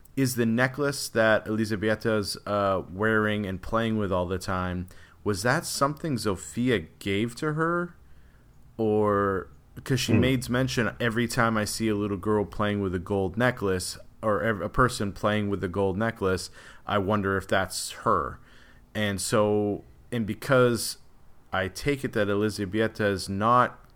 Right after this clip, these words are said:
Speaker 1: Catholic, she's Jewish, to wear a gold necklace with a cross on it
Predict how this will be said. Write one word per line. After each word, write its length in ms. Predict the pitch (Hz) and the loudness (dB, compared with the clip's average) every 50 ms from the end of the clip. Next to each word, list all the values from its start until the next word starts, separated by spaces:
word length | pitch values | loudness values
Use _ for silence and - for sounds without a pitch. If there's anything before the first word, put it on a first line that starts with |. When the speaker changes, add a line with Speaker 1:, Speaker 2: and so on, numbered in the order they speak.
| - | -18
Speaker 1:
Catholic, 640 | - - - 107 87 82 - - 92 90 92 - - | -12 -4 -2 -2 -2 -2 -2 -4 -4 -4 -4 -6 -8
she's 360 | - - - 95 87 82 80 | -12 -8 -6 -6 -6 -6 -10
Jewish, 680 | 82 - 127 156 170 113 90 80 90 - - - - - - - - - - - - - - - - - | -8 -2 2 2 2 2 2 -2 -4 -4 -6 -6 -8 -10 -14 -20 -20 -20 -20 -20 -20 -20 -20 -20 -16 -8
to 120 | - - 117 | -2 0 0
wear 400 | 101 92 101 110 110 113 110 107 | 0 2 4 6 6 6 6 4
a 60 | 101 | 2
gold 460 | 101 95 - 113 110 110 107 101 92 | 0 0 0 4 4 4 4 4 2
necklace 480 | 107 110 107 - - 107 107 98 - - | 0 -2 -2 0 0 -2 -2 -2 -2 -4
with 180 | 107 101 92 | -4 -2 -4
a 40 | 95 | -4
cross 460 | - - - 127 120 123 123 - - | -4 0 2 4 6 6 4 2 0
on 240 | - 98 95 98 98 | -2 -2 -2 -2 -4
it 200 | 95 92 92 - | -4 -6 -8 -10